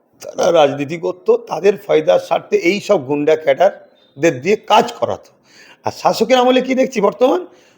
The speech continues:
গুন্ডা ক্যাডারদের ঘরেই নেতা লিডার বানিয়ে দিয়েছে, আর শিক্ষিত, ভদ্র, নম্রগুলো ঘরের দেয়ালে নুকোচ্ছে, ভয়ে নুকোচ্ছে। একটা কোনো সই দরকার, কিছু সরকার টিপসইওয়ালা গুন্ডা ক্রিমিনালের কাছে বলছে, "দাদা, স্যার, এটা করে দেন।"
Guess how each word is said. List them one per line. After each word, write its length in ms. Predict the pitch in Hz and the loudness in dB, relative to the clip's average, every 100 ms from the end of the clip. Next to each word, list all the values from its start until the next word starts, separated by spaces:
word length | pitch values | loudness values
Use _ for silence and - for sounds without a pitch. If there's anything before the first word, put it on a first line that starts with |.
| - | -10
গুন্ডা 480 | 127 190 226 226 254 | -2 2 4 4 4
ক্যাডারদের 520 | 240 240 254 208 233 | 4 4 4 4 4
ঘরেই 260 | 233 285 269 | 4 4 4
নেতা 240 | 254 202 | 4 4
লিডার 280 | 226 233 208 | 4 4 4
বানিয়ে 240 | 208 226 | 2 0
দিয়েছে, 320 | 226 247 254 | 0 0 2
আর 100 | 233 | 2
শিক্ষিত, 600 | - 202 208 - 165 226 | 2 -6 -14 -14 -12 2
ভদ্র, 520 | 247 170 165 175 196 202 | 2 4 2 2 0 0
নম্রগুলো 680 | 180 180 180 190 220 262 - - - 120 | -2 -2 -2 0 0 0 -4 -20 -18 0
ঘরের 300 | 147 160 185 | 2 4 2
দেয়ালে 400 | 147 170 175 180 | 2 2 4 4
নুকোচ্ছে, 760 | 175 180 196 - - 156 123 95 - | 0 2 2 0 -2 0 0 -4 -4
ভয়ে 320 | 151 196 226 | 4 6 6
নুকোচ্ছে। 800 | 214 208 202 175 - 156 123 - _ _ | 2 0 0 -2 -4 -4 -4 -8 _ _
একটা 200 | - - | -10 -6
কোনো 200 | 165 202 | -2 -2
সই 280 | - - 202 | -2 -2 0
দরকার, 400 | 202 214 214 214 | 2 0 2 0
কিছু 240 | - 190 214 | 0 -6 -2
সরকার 460 | 190 190 233 - | 0 0 -2 -2
টিপসইওয়ালা 760 | 190 143 - 196 202 294 339 - _ - | -8 -10 -2 2 4 2 0 -4 _ -6
গুন্ডা 340 | 127 180 175 - | -2 0 0 -2
ক্রিমিনালের 500 | 175 180 180 180 175 | -4 -4 0 0 0
কাছে 240 | 156 147 | 2 2
বলছে, 420 | 143 143 135 147 | 2 -2 -2 -2
"দাদা, 380 | 135 135 151 139 | 2 2 2 2
স্যার, 320 | - 139 139 | 0 -2 0
এটা 180 | 123 127 | -2 -8
করে 280 | - 113 107 | -10 -8 -6
দেন।" 200 | 110 | -8